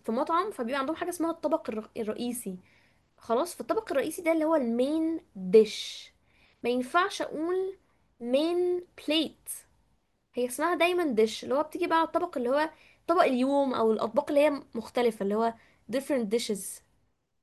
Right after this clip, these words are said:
ماشي، فالمين ديش ده اللي هو م-، مش الطبق اللي هو اكبر طبق عندهم بقى وكده طبق كبير، لا، معناه الطبق الرئيسي بتاع المطعم النهاردة. خلاص؟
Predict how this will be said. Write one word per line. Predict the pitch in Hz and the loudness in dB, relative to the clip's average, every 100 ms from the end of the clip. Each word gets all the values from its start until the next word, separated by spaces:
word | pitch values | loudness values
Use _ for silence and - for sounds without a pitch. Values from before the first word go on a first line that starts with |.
| _ _ - | _ _ -8
ماشي، | 262 285 392 - | -6 -2 -2 -2
فالمين | - - 226 226 311 440 240 | -8 -8 0 2 4 4 4
ديش | 285 - - - | 4 2 -2 2
ده | 311 - _ _ _ _ - | 2 0 _ _ _ _ -8
اللي | 240 269 | 2 4
هو | |
م-، | 349 311 - - | 4 2 -6 -8
مش | 220 233 | -6 -2
الطبق | - 330 277 | 0 2 4
اللي | 233 | 4
هو | 285 - - | 4 4 2
اكبر | 269 247 277 | 0 2 4
طبق | 277 262 | 4 6
عندهم | 226 208 240 226 | 6 6 4 4
بقى | 226 | 0
وكده | 220 226 220 | 2 2 2
طبق | 214 220 214 - - | 0 -2 -4 -6 -6
كبير، | 214 226 226 - | 0 0 0 0
لا، | 233 - | -2 0
معناه | 220 220 | 0 -2
الطبق | 254 330 320 | 0 2 2
الرئيسي | 247 233 294 302 381 - - - - | 2 -2 -4 -4 -4 -6 -20 -8 -2
بتاع | 226 285 | 6 6
المطعم | 277 247 269 226 220 | 6 4 2 0 0
النهاردة. | 220 202 190 - _ _ _ _ _ _ _ _ | 0 -2 -6 -12 _ _ _ _ _ _ _ _
خلاص؟ | 220 269 - - | 0 0 -2 -12